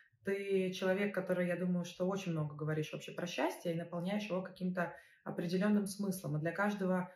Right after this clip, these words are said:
э, это свое, потому что счастье — это что для одного круто, что для другого вообще непонятно, невозможно и, возможно, даже несчастье.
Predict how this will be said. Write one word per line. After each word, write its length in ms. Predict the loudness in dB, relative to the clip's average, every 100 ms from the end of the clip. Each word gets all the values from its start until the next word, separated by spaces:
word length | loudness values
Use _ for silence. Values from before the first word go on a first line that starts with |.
| -18 _
э, 80 | -4
это 300 | -2 0 -2
свое, 440 | 0 2 4 4
потому 360 | 0 0 0 -2
что 560 | -4 -4 -2 0 -2 -4 -10 _ _
счастье — 680 | -4 4 4 4 2 4 4 2
это 540 | 0 2 4 2 -2
что 220 | -6 0 2
для 140 | 4 4
одного 360 | 4 2 0
круто, 460 | 0 0 2 2 0
что 200 | 0 -2
для 160 | 2
другого 400 | 2 2 2 2 0
вообще 340 | -2 -2 -2
непонятно, 600 | -2 -2 0 0 0 0
невозможно 920 | 0 0 0 0 0 0 0 0 0 -2
и, 380 | -4 -2 -4 -6 -16 0
возможно, 380 | 2 4 2 2
даже 220 | 2 0
несчастье. 680 | -2 -2 -4 -4 -8 -12